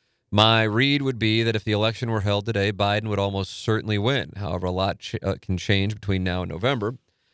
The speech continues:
I would be really curious to hear you elaborate on why you feel so confident that Trump will win. I try to be a good little lemming and agree with you on everything, so this is causing me some distress. Thanks. That comes from Sean.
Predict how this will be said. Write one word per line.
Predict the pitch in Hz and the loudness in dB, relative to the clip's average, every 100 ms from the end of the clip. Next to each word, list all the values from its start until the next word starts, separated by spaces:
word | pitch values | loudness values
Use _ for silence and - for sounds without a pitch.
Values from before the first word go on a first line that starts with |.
| _ - | _ 0
I | 113 | 2
would | 123 127 | 2 -2
be | 117 | -4
really | 113 135 165 | -2 0 -2
curious | 156 131 113 120 135 | -4 -2 -2 -2 -6
to | 147 | -10
hear | 123 104 | -4 -4
you | 110 110 | -2 -4
elaborate | 92 98 123 175 107 87 127 - | -2 2 2 0 -2 -4 -6 -6
on | 104 104 | -6 -4
why | 95 101 110 | -4 -2 -2
you | 127 | -4
feel | 135 - 98 101 | -10 -6 -6 -4
so | - 117 | -4 -6
confident | - 95 98 107 104 | -4 -6 -4 -6 -6
that | 113 | -8
Trump | - 92 90 | -4 -4 -2
will | 104 110 | 0 0
win. | 156 - - _ _ _ _ _ _ - - | 0 -4 -12 _ _ _ _ _ _ -14 -4
I | 104 | -2
try | - 120 | 2 0
to | 131 | 2
be | 127 | -2
a | |
good | 117 175 175 | 0 0 2
little | 113 92 | 0 2
lemming | 92 113 147 113 _ - | 0 0 -6 -12 _ -4
and | 101 | -2
agree | 98 135 | 2 2
with | 160 131 | 2 2
you | 156 | 0
on | 160 | 2
everything, | 131 104 - 80 | 0 0 -2 -6
so | - 104 | -6 -6
this | 107 | -6
is | - | -6
causing | - 127 123 123 | 0 2 0 -4
me | 123 | -6
some | - 107 | -6 -6
distress. | 95 - 160 131 - _ _ _ _ _ | -6 0 0 0 -4 _ _ _ _ _
Thanks. | 143 147 127 | 0 2 0
That | - 110 | -2 -2
comes | - 104 107 | -2 -4 -6
from | - 101 90 90 101 _ _ _ _ _ _ - | -2 -2 -2 -6 -14 _ _ _ _ _ _ -6
Sean. | - 175 113 80 | 2 2 2 -6